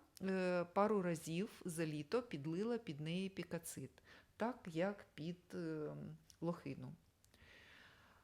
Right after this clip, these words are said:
для того, щоб закислювати під нею землю. Це я робила дійсно особливе. Далі,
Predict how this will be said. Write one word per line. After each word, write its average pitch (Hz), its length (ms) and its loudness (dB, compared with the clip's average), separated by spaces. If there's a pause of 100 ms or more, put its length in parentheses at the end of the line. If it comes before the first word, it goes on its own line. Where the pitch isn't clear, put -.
(140)
для 160 120 4
того, 254 280 4
щоб 196 240 2
закислювати 175 960 0 (480)
під 139 160 -2
нею 151 320 -2
землю. 135 460 -6 (520)
Це 185 160 4
я 185 140 2
робила 139 400 -4
дійсно 131 500 -10 (280)
особливе. 131 560 -4 (2250)
Далі, 233 540 4